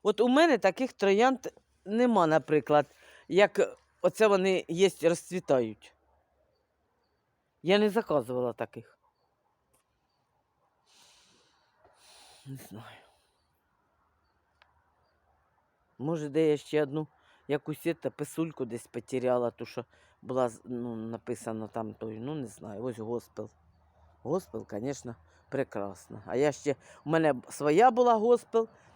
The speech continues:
я ще заказала госпел. Тепер у мене дві, ну, одну віддам, дитині віддам, хай вона там собі посадить. Ось ця перемога. Красива вона все.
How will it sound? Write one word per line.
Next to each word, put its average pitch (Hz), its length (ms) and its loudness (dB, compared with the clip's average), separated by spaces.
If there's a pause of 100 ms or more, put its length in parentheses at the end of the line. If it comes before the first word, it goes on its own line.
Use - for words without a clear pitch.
(140)
я 147 220 2
ще 131 200 -4
заказала 151 680 2
госпел. 233 540 2 (680)
Тепер 180 300 0
у 202 40 2
мене 185 300 0
дві, 123 340 -6
ну, 127 140 -6
одну 139 340 -6
віддам, 190 380 -2 (800)
дитині 208 480 -6
віддам, 190 500 -6
хай 156 140 -4
вона 160 240 -8
там 156 220 -10
собі 156 260 -14 (920)
посадить. 151 760 -8
Ось - 200 -16 (220)
ця 120 200 -4 (520)
перемога. 135 1000 2 (1400)
Красива 165 760 0
вона 151 260 0
все. 160 520 0